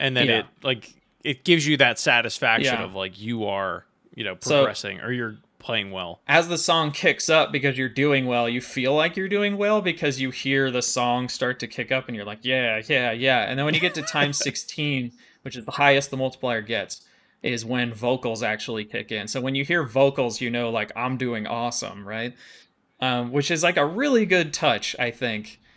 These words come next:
Speaker 2: Uh, and, and it, that was the thing that immediately, because when I booted it up, I was like, "Man, maybe I won't like this because of, co-, because of, like, Soundfall." And I famously don't, didn't really like Crypt of the Necrodancer.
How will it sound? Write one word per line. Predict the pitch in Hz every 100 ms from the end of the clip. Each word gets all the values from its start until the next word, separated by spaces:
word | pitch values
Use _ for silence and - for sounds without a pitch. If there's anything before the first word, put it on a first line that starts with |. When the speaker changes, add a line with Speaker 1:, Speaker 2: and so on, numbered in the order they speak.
| _ _ _ -
Speaker 2:
Uh, | 127 123 117 110 107 - _ -
and, | 156 151
and | 156 147 139 - _ _ _ _ _ _ _
it, | 175 175
that | 180 220
was | 302 226
the | 185
thing | 175 175 175
that | 165 147
immediately, | 135 135 147 139 143
because | 147 185 170 156 - _ _ _ -
when | 156 151
I | 147
booted | 120 143 175 180 143
it | 131
up, | 139 131
I | 127
was | 123
like, | 127 120 -
"Man, | 135 135 131 123
maybe | 131 185
I | 170
won't | 147 139
like | 117 117 113
this | 110 101 -
because | 120 120 107
of, | 110 107 - -
co-, | 143
because | - 139 - 131
of, | 120
like, | 120 107
Soundfall." | - 113 120 135 123
And | 120
I | 127 135 127 - - -
famously | - 135 139 135 139 123
don't, | 127 123 - -
didn't | 127 131 127
really | 127 123
like | 120 120 117 - _ _ _
Crypt | - 113 123
of |
the | 120
Necrodancer. | 110 117 131 123 127 127 139 139